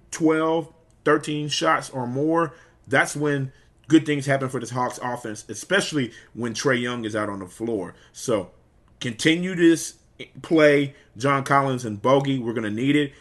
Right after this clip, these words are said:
Gallo, we need to continue this play as well. Nineteen points off the bench. And off the bench as well, I love the minutes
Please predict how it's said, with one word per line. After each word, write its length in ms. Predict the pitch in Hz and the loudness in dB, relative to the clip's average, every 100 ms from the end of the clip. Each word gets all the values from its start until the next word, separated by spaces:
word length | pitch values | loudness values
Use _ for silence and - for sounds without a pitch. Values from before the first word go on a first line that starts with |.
| _ 107 | _ 2
Gallo, 320 | 139 160 165 | 8 8 8
we 140 | 151 151 | 4 0
need 100 | 143 | -2
to 80 | |
continue 380 | 135 131 143 139 | -4 -4 -4 -4
this 160 | 131 131 | -4 -4
play 260 | 139 131 | -4 -2
as 140 | 123 120 | -4 -4
well. 340 | 131 143 139 - - | 0 2 0 -6 -6
Nineteen 460 | 123 160 143 139 | -2 -2 -2 -4
points 280 | 131 139 123 | -4 -4 -2
off 220 | 131 120 | -4 -4
the 80 | 98 | -8
bench. 480 | 92 123 139 135 - _ _ _ _ _ _ | -6 -4 -2 -4 -12 _ _ _ _ _ _
And 400 | 123 120 113 98 - _ _ _ _ _ _ _ _ _ _ - | -4 -2 -2 -4 -12 _ _ _ _ _ _ _ _ _ _ -4
off 160 | 139 | -2
the 80 | 143 | 0
bench 180 | 143 135 | 0 -2
as 100 | 135 | -2
well, 280 | 143 143 - | 0 2 2
I 100 | 120 | -2
love 340 | 107 127 147 | 0 2 2
the 100 | 131 | 0
minutes 460 | 127 131 139 123 | -2 -2 -2 -6